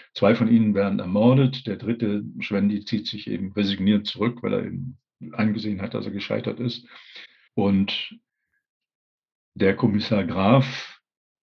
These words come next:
sieht sich im Grunde auch schon reflektiert darüber, ja, wie es ihm wohl ergehen wird und ob er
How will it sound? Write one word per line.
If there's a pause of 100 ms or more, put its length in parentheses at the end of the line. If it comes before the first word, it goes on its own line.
sieht
sich
im
Grunde
auch
schon
reflektiert
darüber,
ja,
wie
es
ihm
wohl
ergehen
wird
und
ob
er